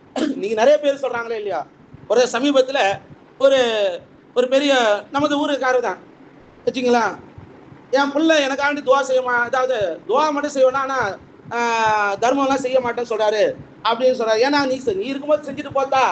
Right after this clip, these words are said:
வஃபாத்துக்கு பிறகு நான் செய்ய மாட்டேன்னு சொல்றாரு, அதனால நன்மை வராதுன்னு சொல்றாரு." அப்ப இந்த ஹதீஸ் என்னங்க? ரசூலுல்லாஹி ஸல்லல்லாஹு அலைஹி வஸல்லம் கேட்கிறார்கள், நன்மை வருமா என்று புகாரில இருக்கிறது.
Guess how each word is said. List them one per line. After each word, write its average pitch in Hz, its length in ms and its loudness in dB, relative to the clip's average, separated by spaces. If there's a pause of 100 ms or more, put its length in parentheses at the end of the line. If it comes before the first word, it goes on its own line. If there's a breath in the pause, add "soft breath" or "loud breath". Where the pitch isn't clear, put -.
(680)
வஃபாத்துக்கு 269 440 0
பிறகு 269 140 0
நான் 285 160 0
செய்ய 262 200 2
மாட்டேன்னு 262 320 0
சொல்றாரு, 240 420 2 (140)
அதனால 269 360 0
நன்மை 285 200 0
வராதுன்னு 285 400 2
சொல்றாரு." 247 280 -2
அப்ப 262 140 0
இந்த 285 160 0
ஹதீஸ் 311 260 0
என்னங்க? 262 560 -2 (760)
ரசூலுல்லாஹி 294 560 2
ஸல்லல்லாஹு 294 300 2
அலைஹி 277 120 -4
வஸல்லம் 277 100 -2
கேட்கிறார்கள், 262 560 0 (280)
நன்மை 302 240 -2
வருமா 269 320 2
என்று 254 160 2
புகாரில 277 480 0
இருக்கிறது. 247 460 -2